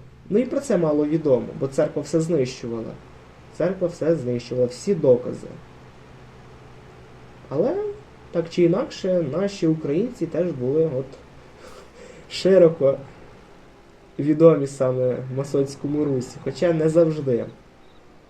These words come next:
Не завжди. Так, ну, але всесвітнє око спостереження невпинно слідкує за всіма. І готове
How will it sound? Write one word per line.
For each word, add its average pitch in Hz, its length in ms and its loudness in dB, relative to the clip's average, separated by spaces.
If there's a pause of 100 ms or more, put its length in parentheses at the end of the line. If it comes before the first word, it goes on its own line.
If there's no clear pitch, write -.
(360)
Не 135 180 -6
завжди. 135 440 -4 (1500)
Так, 127 160 -12
ну, 427 180 0
але 190 180 6
всесвітнє 190 640 0
око 220 400 4 (880)
спостереження 131 960 -2 (1200)
невпинно 190 420 0
слідкує 180 520 0
за 170 320 0 (360)
всіма. 160 480 -4 (1300)
І 262 80 -4
готове 170 420 0